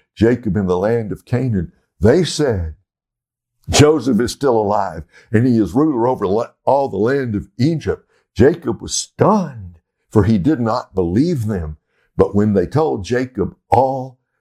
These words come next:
that Joseph had said to them, and what he saw, and when he saw the wagons that Joseph had sent to transport him, the spirit of their father Jacob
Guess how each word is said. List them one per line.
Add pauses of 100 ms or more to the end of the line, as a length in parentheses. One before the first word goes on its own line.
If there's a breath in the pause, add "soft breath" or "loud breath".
that
Joseph
had
said
to
them, (540)
and
what
he
saw, (920)
and
when
he
saw
the
wagons (300)
that
Joseph
had
sent
to
transport
him, (440)
the
spirit (300)
of
their
father (240)
Jacob